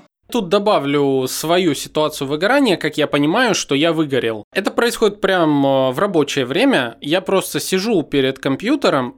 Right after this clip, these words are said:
и у меня крутится в голове сразу три-четыре мелких задачи,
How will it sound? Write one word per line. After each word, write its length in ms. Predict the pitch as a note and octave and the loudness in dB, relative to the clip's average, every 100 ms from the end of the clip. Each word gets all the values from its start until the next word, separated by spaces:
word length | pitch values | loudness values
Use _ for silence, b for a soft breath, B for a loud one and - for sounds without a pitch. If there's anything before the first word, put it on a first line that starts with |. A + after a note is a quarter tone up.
| - | -8
и 500 | E3 F3 E3+ E3 D3+ - | -2 4 4 4 0 -2
у 100 | D#3 | 0
меня 680 | F3 G3 A3 C4 C#4 C4+ B3+ B3+ | 2 2 2 4 4 4 0 -2
крутится 640 | G3 A#3+ - G3 - F3+ | -4 -4 -4 -4 0 -2
в 120 | D#3+ | 0
голове 540 | D3+ F3+ G3 G#3 C#4+ | 0 2 2 2 0
сразу 840 | C#4 - E4 G#3+ G#3 E3 F3+ F#3 F3 | 0 0 2 2 0 0 2 4 2
три-четыре 1300 | - F3 A3+ C4 C4 - - D#3+ - G3+ G#3 D#3 A#2 - | -2 -2 2 0 0 -6 -2 -2 0 -2 0 0 -2 -2
мелких 600 | D3 F#3 F3 - C3+ B2 | 0 4 2 0 -8 -2
задачи, 720 | D3+ C#3+ G3 C4+ - E3 A2+ | -4 0 0 0 -2 -2 -4